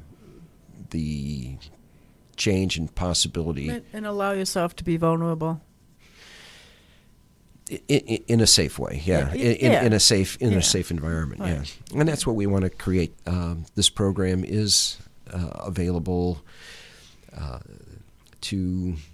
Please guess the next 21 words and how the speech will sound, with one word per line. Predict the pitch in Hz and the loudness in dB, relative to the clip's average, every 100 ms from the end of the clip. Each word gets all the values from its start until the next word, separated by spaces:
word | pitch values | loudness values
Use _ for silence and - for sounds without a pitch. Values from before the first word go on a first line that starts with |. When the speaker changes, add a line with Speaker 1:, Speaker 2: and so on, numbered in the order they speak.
| - - - | -20 -20 -6
Speaker 1:
help | 113 117 | -2 0
you | 120 | -2
through | - 131 | -2 0
those | 107 - | 0 2
times | 92 87 85 | 0 0 -2
when | 90 85 87 85 85 82 90 - - | -2 -2 0 -2 -4 -10 -18 -20 -10
you | 85 | -4
might | 90 90 - | -2 -2 -2
not | 87 85 - - - - - _ _ _ - - - | -4 -4 -8 -16 -20 -20 -20 _ _ _ -20 -20 -2
otherwise, | 104 92 90 87 87 82 - | 0 2 2 2 2 4 4
uh, | 90 85 82 80 76 | 4 2 0 -2 -4
feel | - - 95 90 | -6 0 2 2
like | 85 85 - - - - - | 2 -2 -4 -14 -20 -20 -6
you | 90 | -2
have | 87 98 95 | 2 4 4
anybody | 95 87 87 87 | 2 2 2 2
on | 90 87 | 0 0
your | 87 | 0
side. | - 95 85 - - - - - - - | 0 0 -2 -4 -14 -18 -20 -20 -20 -16
Speaker 2:
Right. | 185 170 175 - - - - - - - - - - - - - - - - - - - - | -12 -12 -12 -16 -20 -20 -20 -20 -20 -20 -18 -18 -20 -20 -20 -20 -20 -20 -20 -20 -20 -20 -4
Speaker 1:
So, | - 147 127 | 0 2 2